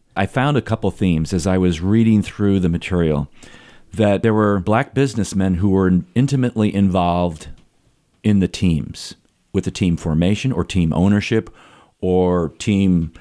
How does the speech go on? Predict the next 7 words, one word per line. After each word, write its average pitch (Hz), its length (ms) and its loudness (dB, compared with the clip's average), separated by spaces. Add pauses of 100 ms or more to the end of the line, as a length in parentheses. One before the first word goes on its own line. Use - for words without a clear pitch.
(360)
transportation 131 1300 -2
or 92 360 2
team 95 720 0 (760)
advertisements, 120 880 -2
things 95 260 0
like 87 220 -2
that. 95 260 -2